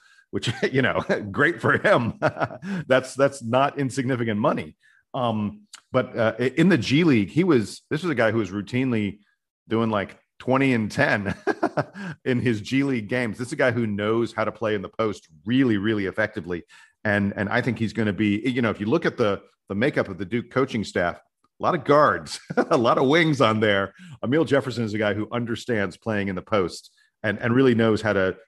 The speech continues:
you know, do the, the dirty work, the little stuff down there. So I'm really looking forward to what he can bring in practice in those situations.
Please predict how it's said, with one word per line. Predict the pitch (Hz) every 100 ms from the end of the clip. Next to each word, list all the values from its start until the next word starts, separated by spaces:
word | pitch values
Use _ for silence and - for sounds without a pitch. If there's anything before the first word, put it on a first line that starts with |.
| _
you | 113
know, | 98
do | 98 120
the, | 107 90 -
the | 95
dirty | 82 123 117
work, | 92 87
the | -
little | 101 117
stuff | - 110 87
down | 98 90
there. | 87
So | -
I'm | 131
really | 160 131
looking | 120 120
forward | 117 110
to | 98
what | 104
he | 107
can | 107 95
bring | 101 98 92 _ _ -
in | 113
practice | 101 101 107 135 127
in | 117
those | 123
situations. | 135 139 156 165 175 156